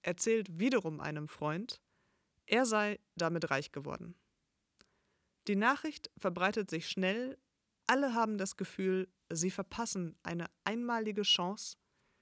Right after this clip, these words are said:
wenn sie jetzt nicht auch in Bitcoin investieren. Ein großer Kritikpunkt, der hier definitiv genannt werden muss, ist der Stromverbrauch. Für die eben beschriebenen Leistungen,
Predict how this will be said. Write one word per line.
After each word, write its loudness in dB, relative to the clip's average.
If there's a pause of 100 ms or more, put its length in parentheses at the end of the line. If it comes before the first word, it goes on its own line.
(260)
wenn 4
sie 2
jetzt 0
nicht -2
auch 2
in 0
Bitcoin 0
investieren. -8 (1700)
Ein 4
großer 4
Kritikpunkt, -4 (1160)
der 4
hier 2
definitiv 0
genannt -2
werden -2
muss, -4 (180)
ist 0
der 2
Stromverbrauch. -2 (1500)
Für -2
die 2
eben 2
beschriebenen 0
Leistungen, -2